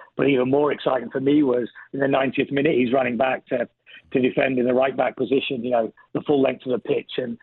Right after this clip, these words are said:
you know, that's the Joseph we need, that Joseph back from, you know, running all over the pitch, getting in the, you know, the team going in both ways. So I think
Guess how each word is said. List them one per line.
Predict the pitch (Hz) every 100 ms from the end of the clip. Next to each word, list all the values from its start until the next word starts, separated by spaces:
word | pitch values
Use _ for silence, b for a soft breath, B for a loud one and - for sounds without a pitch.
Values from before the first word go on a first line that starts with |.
| B -
you | 131
know, | 120
that's | 151 - 143
the |
Joseph | 117 139 127 139 135
we | 131
need, | 131 139 135 -
that | 139 - -
Joseph | 127 120 120
back | 135 123 - -
from, | 127 110 110 B B -
you | 127
know, | 120
running | 139 139 131
all | 131
over | 127
the | 123
pitch, | - 131 123 -
getting | 123 131
in | 127 120
the, | 120 120 - B B -
you | 127
know, |
the | 117
team | 110 143 139
going | 131 123 123
in | 113
both | 127 120 135
ways. | 123 113 -
So | 143
I | 127
think | 165